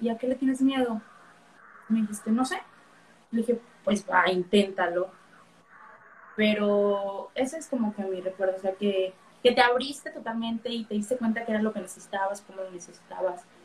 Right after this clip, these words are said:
y que no te negaste al, al querer, ¿no? Sobre todo que era eso, ¿no? Que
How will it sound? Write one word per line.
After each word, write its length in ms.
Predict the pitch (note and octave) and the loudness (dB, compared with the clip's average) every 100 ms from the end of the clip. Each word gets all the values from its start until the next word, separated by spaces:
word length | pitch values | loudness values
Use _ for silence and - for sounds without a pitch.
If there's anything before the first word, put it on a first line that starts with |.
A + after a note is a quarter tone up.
| - - - | -20 -20 -8
y 140 | A3 G#3+ | -4 -2
que 220 | G#3 G3+ | 0 4
no 240 | G#3+ G#3+ | 4 2
te 80 | A#3 | 0
negaste 580 | B3 F3+ F#3 F#3 - G#3 | 0 2 2 2 0 2
al, 140 | F#3+ E3+ - - _ - - - | 2 2 -4 -8 _ -20 -20 -4
al 180 | F3+ F3+ | 0 0
querer, 340 | F#3+ F#3 F3 E3 | 2 2 0 -4
¿no? 300 | D#3+ F3 - | -12 -16 -12
Sobre 160 | F3+ E3+ | -10 2
todo 220 | F#3+ G3+ | 4 4
que 120 | G3 | 0
era 100 | F#3 | 0
eso, 180 | E3 E3 | -2 -8
¿no? 180 | E3 F3+ | -14 -10
Que 140 | F3+ | -8